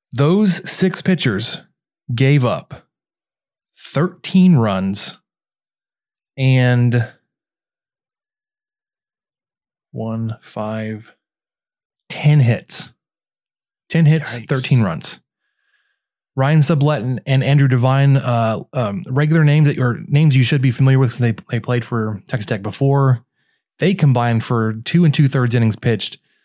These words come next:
Speaker 1: Between them, they gave up eight hits, nine runs, three walks, four Ks, four strikeouts.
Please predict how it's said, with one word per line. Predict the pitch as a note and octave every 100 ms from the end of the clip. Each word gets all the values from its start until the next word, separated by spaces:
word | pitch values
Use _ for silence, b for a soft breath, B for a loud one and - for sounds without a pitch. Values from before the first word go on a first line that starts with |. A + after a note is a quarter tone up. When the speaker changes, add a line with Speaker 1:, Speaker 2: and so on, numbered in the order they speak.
| _ _ _
Speaker 1:
Between | B2+ A#2+ C#3 A#2
them, | B2 G3+ C#3
they | A#2 C#3+
gave | D3 C3 A2+
up | A2 G2+ - _ _ _ _ -
eight | E3 F#3
hits, | B2+ A#2 A2 - - - _
nine | A#2 A#2+ B2
runs, | A2+ G#2+ G2+ G2+ G2 - -
three | - C#3
walks, | A#2+ A2+ A2 - - - - _
four | G#2
Ks, | F2 - B1 - - _ _ _ _ _ _ _ _ _ _
four | - A#2+
strikeouts. | - F#2 - - -